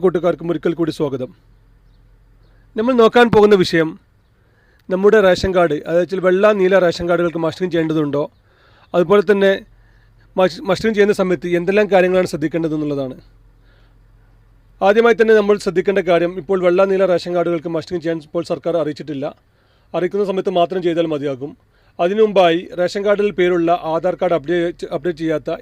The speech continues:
എല്ലാ ആളുകളും ആധാർ കാർഡ് അപ്ഡേറ്റ് ചെയ്ത് വെക്കുക. അതുപോലെ തന്നെ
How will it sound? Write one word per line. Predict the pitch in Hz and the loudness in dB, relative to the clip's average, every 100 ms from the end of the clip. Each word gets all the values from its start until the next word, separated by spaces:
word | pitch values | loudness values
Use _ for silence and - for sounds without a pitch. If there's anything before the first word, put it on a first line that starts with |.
| 170 | -6
എല്ലാ | 170 202 | 0 2
ആളുകളും | 180 165 165 170 | 2 0 -2 -4
ആധാർ | 151 165 160 | -4 -4 -4
കാർഡ് | 165 | -4
അപ്ഡേറ്റ് | 131 160 160 | -4 -8 -6
ചെയ്ത് | 151 143 | -8 -10
വെക്കുക. | - 147 - _ _ _ _ _ _ _ _ _ _ _ _ - | -12 -16 -16 _ _ _ _ _ _ _ _ _ _ _ _ -6
അതുപോലെ | 196 202 226 226 | -4 0 -2 0
തന്നെ | 220 220 | -2 0